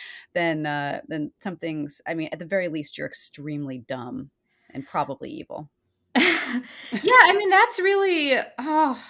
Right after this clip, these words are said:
Speaker 2: that, that's this really old-timey notion on the right, you know? It's, and it's certainly not specific to the U S, although that seems to be where it thrives a lot these days. But yeah, this idea that even within marriage,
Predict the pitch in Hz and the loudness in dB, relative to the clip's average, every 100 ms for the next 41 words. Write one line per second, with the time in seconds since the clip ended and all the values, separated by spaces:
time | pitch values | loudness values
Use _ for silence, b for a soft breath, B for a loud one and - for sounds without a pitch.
0 | B 262 - 254 302 285 254 220 254 226 | B 2 2 2 0 0 -2 2 2 2
1 | 196 208 214 - 190 196 190 180 175 175 | 2 0 -2 0 0 2 -2 -2 -4 -4
2 | 170 170 165 208 - 170 160 165 170 160 | -6 -4 -4 -4 -4 -6 -4 -6 -6 -4
3 | 175 330 240 156 165 170 196 170 165 160 | -4 -2 -6 -8 -8 -8 -8 -8 -8 -10
4 | - - 156 143 - 151 156 151 147 - | -16 -10 -8 -8 -10 -10 -8 -8 -8 -12
5 | _ _ - 170 - 175 165 160 - 156 | _ _ -16 -12 -8 -6 -8 -10 -16 -10
6 | 143 139 - _ 147 143 139 156 - 131 | -8 -8 -12 _ -6 -4 -4 -6 -8 -12
7 | 131 131 - 147 139 135 139 139 135 131 | -12 -12 -10 -12 -12 -14 -12 -10 -8 -8
8 | - _ - 143 143 143 143 - 147 147 | -12 _ -10 -8 -8 -8 -12 -12 -8 -8
9 | 143 151 147 180 220 220 - 143 175 147 | -10 -12 -10 -4 -4 -4 -6 -2 -2 -2
10 | 143 147 143 156 151 147 139 _ b b | -4 -6 -4 -4 -4 -6 -6 _ b b
11 | b b b b _ _ _ _ _ _ | b b b b _ _ _ _ _ _
12 | _ _ _ _ 208 208 185 180 165 151 | _ _ _ _ 0 2 2 0 0 -4
13 | 139 - _ _ _ - 175 175 160 151 | -6 -10 _ _ _ -10 -6 -4 -2 -2
14 | 151 139 135 135 127 - | -2 -4 -6 -10 -14 -20